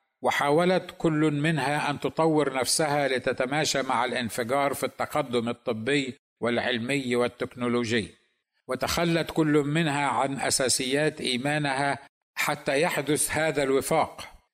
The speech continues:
فلم تعد الذبائح الحيوانية تصلح لغفران هذا الكم الهائل من الخطايا وتطهير ملايين البشر من آثامهم، ولم تعد شريعة جلد الزاني وقطع يد السارق تمارس بدقة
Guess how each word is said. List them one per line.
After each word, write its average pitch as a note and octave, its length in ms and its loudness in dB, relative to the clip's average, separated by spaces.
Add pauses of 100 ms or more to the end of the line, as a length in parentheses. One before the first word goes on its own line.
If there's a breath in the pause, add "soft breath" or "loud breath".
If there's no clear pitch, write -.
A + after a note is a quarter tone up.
فلم A#2+ 300 -2
تعد C3+ 380 0
الذبائح B2 640 0
الحيوانية B2 840 0
تصلح D3 520 -2
لغفران C3+ 640 0
هذا C3+ 320 0
الكم C3+ 420 -4
الهائل B2 520 -2
من B2 160 -2
الخطايا B2 640 0 (440)
وتطهير C#3+ 640 0
ملايين B2+ 520 0
البشر C3 460 0
من B2+ 180 -6
آثامهم، B2+ 640 -2 (480)
ولم B2 240 -2
تعد D3 360 2
شريعة C#3+ 460 2
جلد C3+ 460 0
الزاني C#3 640 2 (380 soft breath)
وقطع B2+ 540 0
يد D3 220 2
السارق D3+ 640 0
تمارس C#3 600 0
بدقة A#2 560 0